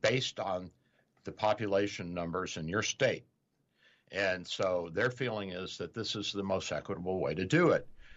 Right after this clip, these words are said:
Well, uh, you know, Michigan's having a, a surge in,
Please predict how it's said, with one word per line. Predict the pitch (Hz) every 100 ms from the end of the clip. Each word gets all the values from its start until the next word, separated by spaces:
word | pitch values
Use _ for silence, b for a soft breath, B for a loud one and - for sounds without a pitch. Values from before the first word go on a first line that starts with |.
| B -
Well, | 98 101 104 - - 117 107
uh, | 92 90 98
you | 123
know, | 107 92 87 123 - - - - -
Michigan's | 131 120 123 107 95
having | 104 101 95 82
a, | 80 82
a | 87
surge | 82 - 107 101 92
in, | 85